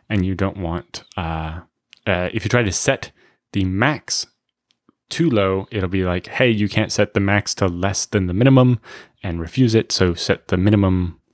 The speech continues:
lower first and then the max. Uh, there's not, like, most of FreeBSD auto-tunes based on the amount of ram. Uh, the parameters look at how much memory you have and decide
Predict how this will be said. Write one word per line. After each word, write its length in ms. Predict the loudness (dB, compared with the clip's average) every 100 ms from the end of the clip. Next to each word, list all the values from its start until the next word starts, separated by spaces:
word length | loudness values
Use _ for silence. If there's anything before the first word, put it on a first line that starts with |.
| _ -4
lower 320 | 0 2 0
first 420 | 0 0 0 -4
and 180 | -4 0
then 120 | 2
the 60 | 2
max. 480 | 2 0 -4 -8 -8 -12 -20 -20 -20 -10 -2
Uh, 360 | 2 2 -2 -6 -16 _ _ _ _ _ _ _ _ _ _ _ _ _ _ _ -2
there's 340 | -2 -2 0
not, 300 | 0 0 -2 -2
like, 220 | 0 2
most 340 | 4 4 4 0
of 440 | 0 -6 -16 _ _
FreeBSD 600 | -2 0 2 2 2 2
auto-tunes 560 | 4 4 2 0 -2 0
based 260 | -2 0 0
on 100 | 0
the 60 |
amount 220 | 0 -2 -2
of 100 | -2
ram. 300 | -4 -6 -20 -8
Uh, 320 | -6 -4 -8 -12 -14 -14 -14 -8
the 80 | -2
parameters 480 | 2 2 2 2 0
look 140 | 0
at 80 | 2
how 80 | 2
much 160 | 2
memory 180 | 2 2
you 80 | 2
have 280 | 2 2 0
and 120 | -2
decide 440 | 0 2 2 2